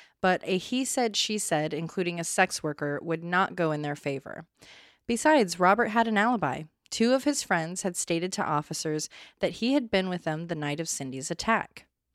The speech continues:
The reason it was friends giving the alibi and not his family? Conveniently, or coincidentally, his wife and children were away on a summer vacation in Europe. Police decided to put a twenty-four hour surveillance on him, but nothing came of it.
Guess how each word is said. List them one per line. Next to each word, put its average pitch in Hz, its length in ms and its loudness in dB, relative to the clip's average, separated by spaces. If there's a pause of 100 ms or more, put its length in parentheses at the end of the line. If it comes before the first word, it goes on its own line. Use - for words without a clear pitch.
(140)
The 185 100 2
reason 254 320 2
it 262 100 2
was 196 180 0
friends 320 360 0
giving 170 280 -2
the 151 100 -2
alibi 156 380 0
and 185 120 -4
not 170 140 -2
his 156 160 -4
family? 269 480 -2 (480)
Conveniently, 175 880 -2
or 151 280 -2
coincidentally, 156 840 -4 (320)
his 202 260 0
wife 240 300 4
and 277 140 0
children 185 480 0
were 190 120 2
away 165 380 2
on 143 140 -4
a 147 80 -6
summer 247 340 -2
vacation 196 640 -4
in 190 160 -6
Europe. 139 400 -6 (880)
Police 277 300 2
decided 254 440 4
to 226 80 -2
put 208 160 -2
a 190 60 2
twenty-four 202 480 -2
hour 185 200 4
surveillance 156 540 -2
on 170 140 -2
him, 190 320 -4
but 233 180 4
nothing 190 300 -2
came 151 240 -6
of 147 120 -6
it. 156 180 -2